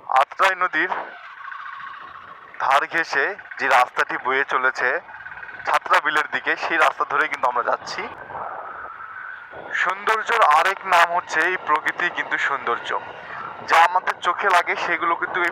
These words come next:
প্রকৃতিই বলে দেয় যে এখানে, এখানে সৌন্দর্য আছে। সেই সৌন্দর্য দেখতে আসলে,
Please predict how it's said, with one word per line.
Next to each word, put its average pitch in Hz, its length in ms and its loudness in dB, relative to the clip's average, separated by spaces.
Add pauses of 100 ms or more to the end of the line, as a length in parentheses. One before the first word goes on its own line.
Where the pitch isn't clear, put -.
প্রকৃতিই 165 480 -2
বলে - 280 0
দেয় - 260 0
যে 214 260 -2
এখানে, 185 320 0
এখানে 165 220 -2
সৌন্দর্য 123 500 -2
আছে। 113 360 0 (500)
সেই 190 180 0
সৌন্দর্য 175 500 0
দেখতে - 340 -4
আসলে, 165 460 2